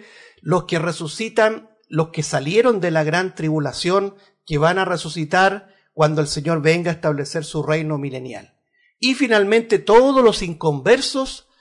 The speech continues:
resucitan para comparecer ante el gran trono blanco, como también lo especifica, eh, el capítulo número veinte de Apocalipsis.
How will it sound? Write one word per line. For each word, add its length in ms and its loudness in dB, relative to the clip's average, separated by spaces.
resucitan 920 0
para 300 2
comparecer 920 2
ante 300 2
el 100 2
gran 360 2
trono 260 -2
blanco, 440 0
como 220 0
también 580 -2
lo 120 2
especifica, 960 -2
eh, 520 -4
el 160 -8
capítulo 500 -4
número 260 2
veinte 380 2
de 240 0
Apocalipsis. 800 -6